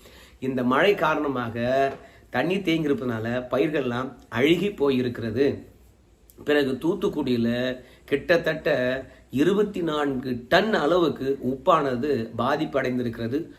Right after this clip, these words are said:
தொடர்ந்து ஒன்பது நாள் மழை பொழிவு இருந்து கொண்டே இருப்பதனால உப்பு உற்பத்தியானது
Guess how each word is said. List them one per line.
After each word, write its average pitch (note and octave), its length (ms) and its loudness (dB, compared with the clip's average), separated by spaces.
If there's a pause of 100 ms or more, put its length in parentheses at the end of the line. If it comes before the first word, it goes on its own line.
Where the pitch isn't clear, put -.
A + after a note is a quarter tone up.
(320)
தொடர்ந்து C#3 600 4
ஒன்பது F3 600 4
நாள் D#3 520 2
மழை C3+ 320 2
பொழிவு D#3 320 0
இருந்து D3 240 -2
கொண்டே C3+ 320 -2
இருப்பதனால A#2+ 880 -2 (300)
உப்பு E3 440 2
உற்பத்தியானது D3 800 0